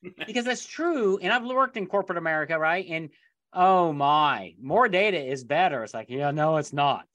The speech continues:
Speaker 1: <laughs>
Speaker 2: Um, give me the data that I need to know that actually moves the needle, and we can make better decisions faster, more rapidly, um,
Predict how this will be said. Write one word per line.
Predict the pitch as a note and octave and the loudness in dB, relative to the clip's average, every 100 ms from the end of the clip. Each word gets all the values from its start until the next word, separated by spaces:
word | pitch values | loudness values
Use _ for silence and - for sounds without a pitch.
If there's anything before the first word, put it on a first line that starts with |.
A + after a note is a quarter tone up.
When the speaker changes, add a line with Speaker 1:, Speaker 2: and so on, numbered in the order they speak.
| _ - | _ -14
Speaker 1:
<laughs> | G3+ - - - | -14 -14 -16 -8
Speaker 2:
Um, | D3+ C3+ - _ _ - | -6 -6 -12 _ _ -10
give | D#3 D#3+ F#3+ | 0 0 0
me | C4+ | -2
the | C#4+ B3 | -4 -4
data | E3+ D#3 D#3+ D3+ | -2 0 0 -2
that | C#3+ | -2
I | C3 B2+ | -2 -4
need | C3 C#3 C3 | -6 -8 -8
to | |
know | A#2+ C3+ A#2+ F#2+ E2+ G#2+ _ _ - | -4 -2 -2 -4 -10 -16 _ _ -8
that | C#3 C3+ | -2 0
actually | C#3+ D#3+ G3+ | 0 -2 -4
moves | F#3 E3+ D#3+ C#3 | -2 -2 -4 -6
the | C3+ | -6
needle, | C3 D#3 F3 A2 F2+ G#2+ _ _ _ _ _ | -6 -4 -6 -8 -12 -16 _ _ _ _ _
and | D3+ D3 C#3+ C3+ | -6 -4 -4 -6
we | C#3+ D#3+ | -8 -6
can | D#3 | -4
make | D3+ E3 | -4 -4
better | B2 A#2+ D3+ D3+ | -6 -4 -2 -2
decisions | C3+ A#2+ - E3+ C3+ B2 - _ E3 | -6 -8 -6 -6 -6 -10 -14 _ _
faster, | - E3+ A3 - F#2 F2 _ _ - | -6 -6 -6 -10 -14 -14 _ _ -8
more | C3 C3+ | -2 0
rapidly, | C#3 E3+ G3 C#3+ G#2+ G2 F#2 C#3 A#3+ _ _ _ _ - | 0 -2 -2 -4 -4 -10 -8 -8 -8 _ _ _ _ -12
um, | C#3+ C3+ C3 B2 | -8 -8 -8 -12